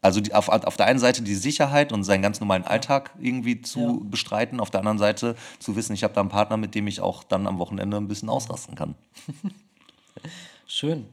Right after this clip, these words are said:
Speaker 1: Also, um da auf deine Frage
Speaker 2: Mhm.
Speaker 1: auch zurückzukommen, meine Grenze, also ich bin so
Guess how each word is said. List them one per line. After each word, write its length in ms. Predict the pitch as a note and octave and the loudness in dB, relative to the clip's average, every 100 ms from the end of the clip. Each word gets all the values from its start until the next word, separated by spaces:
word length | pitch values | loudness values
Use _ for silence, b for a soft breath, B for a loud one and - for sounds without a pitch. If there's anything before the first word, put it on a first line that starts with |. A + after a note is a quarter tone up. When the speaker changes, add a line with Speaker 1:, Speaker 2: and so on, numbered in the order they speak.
| _ - | _ 0
Speaker 1:
Also, 300 | G2 A#2 A#2 - | 2 0 -4 -10
um 260 | B2+ A2+ F#2+ | -6 -4 2
da 100 | A2 | 2
auf 100 | - | 2
deine 160 | A2 | 0
Frage 260 | A#2+ A2+ A#2 | 8 8 8
Speaker 2:
Mhm. 60 | |
Speaker 1:
auch 60 | G2+ | 6
zurückzukommen, 840 | - G#2 - - - B2 B2+ B2+ B B B | 0 -2 -2 -4 0 0 0 -6 B B B
meine 260 | G#2+ A2 A#2 | 4 4 4
Grenze, 680 | F#2+ A#2+ C3+ B2+ A#2+ A#2 - | 4 4 4 2 4 2 0
also 160 | G#2+ G#2 | 0 2
ich 120 | A#2+ | 2
bin 200 | C#3 B2+ | 2 2
so 440 | G#2+ B2 B2 A#2 | 2 4 4 2